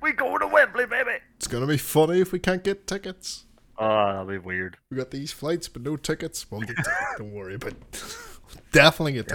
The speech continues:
Speaker 2: tickets.
Speaker 1: Yep.
Speaker 2: I'm gonna be here at, like, you know, midnight on
Speaker 1: If
Speaker 2: whatever.
Speaker 1: I have to show up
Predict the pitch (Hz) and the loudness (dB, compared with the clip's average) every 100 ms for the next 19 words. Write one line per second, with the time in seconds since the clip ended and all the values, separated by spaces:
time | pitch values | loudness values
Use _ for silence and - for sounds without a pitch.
0 | - 95 - - _ _ - - - 98 | -6 -10 -16 -20 _ _ -20 -20 -6 -4
1 | - - - - _ _ _ 110 123 123 | -4 -12 -20 -20 _ _ _ -6 -2 2
2 | 117 117 127 123 113 101 104 101 - _ | 2 4 6 6 6 2 -4 -6 -10 _
3 | _ _ _ 104 98 92 - _ _ _ | _ _ _ -10 -10 -12 -18 _ _ _
4 | _ _ _ _ _ - - - 113 120 | _ _ _ _ _ -20 -20 -12 -6 -4
5 | 127 131 127 117 107 98 - - - _ | 2 2 2 0 -4 -10 -14 -20 -20 _
6 | _ _ - 107 113 123 113 110 110 - | _ _ -14 -2 4 6 6 2 -2 -8
7 | 120 110 110 | -4 0 0